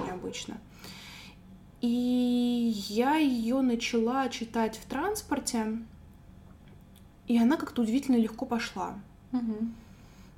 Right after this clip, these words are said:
Speaker 1: То есть, несмотря на вот этот вот тревожный язык, может быть, из-за простоты предложений, всё-таки это не толстовщина, где одно предложение на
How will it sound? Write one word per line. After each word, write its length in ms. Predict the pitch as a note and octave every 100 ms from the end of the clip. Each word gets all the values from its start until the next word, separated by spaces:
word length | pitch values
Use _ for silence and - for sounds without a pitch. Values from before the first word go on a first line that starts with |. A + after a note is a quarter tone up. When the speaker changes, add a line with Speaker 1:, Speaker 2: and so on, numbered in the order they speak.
| -
Speaker 1:
То 80 | A3
есть, 280 | G#3+ - -
несмотря 500 | A#3+ A3+ A#3+ B3 C4+
на 100 | A#3
вот 120 | A#3
этот 180 | A3+ A3+
вот 160 | G#3+
тревожный 540 | - A3+ A#3+ A#3 G#3 G#3
язык, 500 | G3 G#3+ C#4 G#4 -
может 260 | A#3+ C#4
быть, 240 | A3+ A#3 A3+
из-за 200 | A3 A3
простоты 600 | - G#3+ - G#3+ B3 B3+
предложений, 880 | A#3+ A3 G#3+ G#3+ G3 G3 G3 F#3+ F#3+
всё-таки 320 | G#3 G3+ -
это 160 | G3+ G3+
не 100 | G3+
толстовщина, 720 | G3 G3 - F4+ - - G#3+
где 240 | G3+ G#3
одно 180 | G3 G3
предложение 640 | G3 F#3+ G3+ G3+ G3+ F#3+ F#3
на 400 | F#3 F#3 F#3+